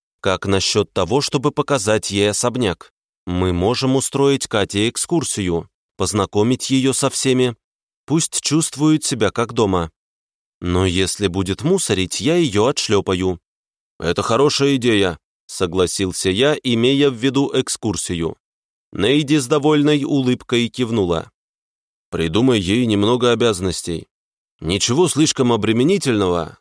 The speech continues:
но что-то такое, чтобы она чувствовала, что вносит свой вклад". Я снова перевел взгляд на Нейди, но тут же отвел его в сторону, делая вид, что мне очень интересен пейзаж за окном.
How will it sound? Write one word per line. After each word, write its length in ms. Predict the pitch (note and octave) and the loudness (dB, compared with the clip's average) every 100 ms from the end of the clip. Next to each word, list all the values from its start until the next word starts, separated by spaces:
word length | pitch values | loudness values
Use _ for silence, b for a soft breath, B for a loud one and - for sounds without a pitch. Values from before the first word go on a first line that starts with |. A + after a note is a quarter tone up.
| - | -12
но 380 | D#2+ D#2+ A2 | -4 0 0
что-то 340 | - - B2 G2 | -2 -4 -6 -4
такое, 460 | G#2 - D3 D#3 | -6 -2 2 2
чтобы 380 | A#2 - A2 G2+ | 0 -2 -2 0
она 220 | G2 A2+ | 0 0
чувствовала, 720 | A#2 - D#3+ - A2 F#2+ F2+ E2 | 0 0 -2 -2 -2 0 0 0
что 300 | - G#2 G2 | -2 -2 0
вносит 480 | E2+ B2+ C3+ A2+ | 0 0 0 -4
свой 240 | - G2+ B2 | -4 -2 -2
вклад". 280 | - F#2+ F2 _ _ _ _ _ - | -2 -2 -2 _ _ _ _ _ -10
Я 300 | D#2+ G2 C3+ | -2 0 0
снова 320 | - C#3+ D3 | 2 2 2
перевел 460 | C#3+ C#3+ C3+ C#3+ C3 | 2 0 4 2 0
взгляд 460 | G#2+ C#3 C3+ C3 | -4 2 2 2
на 140 | C3 A#2+ | 2 2
Нейди, 540 | B2 B2+ A2 B2+ B2 | 2 2 2 0 0
но 280 | - G2+ G2 | -2 0 0
тут 340 | - C3+ C#3 | 0 -2 0
же 180 | G#2 C3 | 0 0
отвел 540 | - B2+ - F#2+ A2+ A2 | 0 -2 -2 0 0 0
его 320 | G2 F#2+ F2+ | -2 0 -2
в 80 | - | -4
сторону, 580 | - A#2 G2 E2+ D#2+ - | -2 0 0 0 -4 -8
делая 600 | D#2+ G2+ A#2+ A#2+ A#2+ A#2+ | -4 0 2 4 4 2
вид, 260 | G#2+ A#2+ | 0 -4
что 220 | - - | -4 -2
мне 260 | A#2 A#2 A#2 - | 0 0 -2 -2
очень 540 | G2+ G#2+ A#2 - B2 | 0 2 0 -2 0
интересен 760 | B2 B2 A2+ F#2+ F2+ - F#2 E2+ | 0 0 0 0 0 -2 -4 -2
пейзаж 580 | F2+ F2 D#2+ F#2 G2+ | -2 -2 0 0 0
за 220 | D#2+ F#2+ F#2 | 0 0 0
окном. 460 | - F#2 D#2+ D#2+ | -2 -4 -4 -8